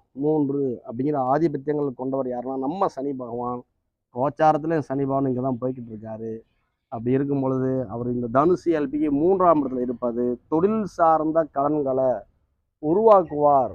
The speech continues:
அப்படிங்கிறத இந்த சனி பகவான் சுட்டி காமிக்கார். அவர் தான் இரண்டாம் அதிபதியும் அவர் தான். இந்த அட்சலக்கணத்திற்கு பணத்துக்கான காரகத்துவத்தும் கொண்டவர் சனி பகவான். அவர் மூன்று அப்படிங்கிற இடத்துல இருக்காரு. ஆனா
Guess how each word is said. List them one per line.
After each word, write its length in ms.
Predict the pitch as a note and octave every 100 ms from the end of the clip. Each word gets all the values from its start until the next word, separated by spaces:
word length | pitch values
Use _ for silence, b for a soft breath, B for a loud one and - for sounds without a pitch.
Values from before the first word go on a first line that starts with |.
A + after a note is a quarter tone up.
| -
அப்படிங்கிறத 560 | A#2 B2 B2 A#2 B2+ G3
இந்த 140 | E3+
சனி 260 | D3 D3 F3+
பகவான் 240 | E3 F#3
சுட்டி 220 | F#3+ F#3+
காமிக்கார். 460 | F#3 E3+ C#3+ B2 G2 -
அவர் 200 | B2+ D3
தான் 140 | F3
இரண்டாம் 480 | D#3+ F3 F3+ F3+ E3
அதிபதியும் 480 | D#3 E3 E3 F#3 D#3+
அவர் 180 | C#3 C#3
தான். 200 | C3+ - _ _ _ _ _ _ B2
இந்த 200 | B2 B2+
அட்சலக்கணத்திற்கு 560 | D#3 D#3+ D3+ D3 F3 F#3+
பணத்துக்கான 520 | C#3+ D#3+ E3+ E3 E3+ E3
காரகத்துவத்தும் 720 | C3+ C#3+ D#3+ D3+ C#3+ D3 D3+
கொண்டவர் 340 | C#3 C#3+ D#3 F3
சனி 240 | D3+ D#3
பகவான். 360 | D3+ C3+ C3 G#2+ _ _ _ _ _
அவர் 220 | C#3 D#3
மூன்று 460 | D#3+ F#3 G3 F3 F#3 E3+ C3+
அப்படிங்கிற 220 | D#3 D3+
இடத்துல 200 | C#3 C#3+
இருக்காரு. 280 | C3 - F#3+
ஆனா 280 | A3 F#3+